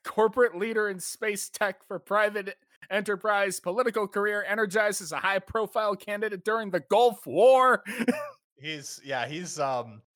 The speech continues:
Speaker 2: I would not waste my time campaigning in Texas, I guess. But
Speaker 1: Uh-huh.
Speaker 2: that's why Yamaoka's running for president, not me. <laughs>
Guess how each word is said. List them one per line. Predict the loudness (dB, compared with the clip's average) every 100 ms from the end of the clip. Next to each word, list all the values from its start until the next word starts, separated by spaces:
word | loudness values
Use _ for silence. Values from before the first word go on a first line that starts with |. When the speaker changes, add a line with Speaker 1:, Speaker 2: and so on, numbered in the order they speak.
| -10 0
Speaker 2:
I | 2
would | 2 2
not | 2 2
waste | 0 -2 0
my | 0
time | 0 0 0 -4
campaigning | -4 -4 -2 -2 -2 -6
in | -8
Texas, | -4 -4 -4 -6 -8 -6
I | -6
guess. | -2 0 -2 -6 -12 -12 _
But | -6 -4
Speaker 1:
Uh-huh. | -2 -2 0 -2 -4 0 0 0 -6 _
Speaker 2:
that's | -4 4
why | 6
Yamaoka's | 6 6 8 8 8 6 4 4
running | 2 2
for | -4
president, | 0 0 0 -4 -8
not | -8 -8
me. | -6 -8 -8
<laughs> | -14